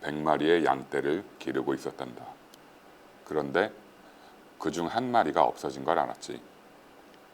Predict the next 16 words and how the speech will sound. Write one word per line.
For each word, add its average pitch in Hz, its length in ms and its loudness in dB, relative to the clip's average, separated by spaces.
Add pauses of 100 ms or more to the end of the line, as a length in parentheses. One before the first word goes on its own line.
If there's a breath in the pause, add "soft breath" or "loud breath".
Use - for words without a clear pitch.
(140)
목자는 80 640 0 (160)
나머지 76 560 0
양 76 260 0
아흔아홉 76 540 4
마리를 76 480 2
놔두고 71 480 -2 (480 loud breath)
잃어버린 80 480 4
양을 67 260 0
찾아 78 460 -2
산 117 280 -6
비탈을 73 460 -2
헤맸어. 69 480 -10 (2500 loud breath)
마침내 104 420 2
잃어버린 90 500 6
양을 76 280 2
찾자 76 480 0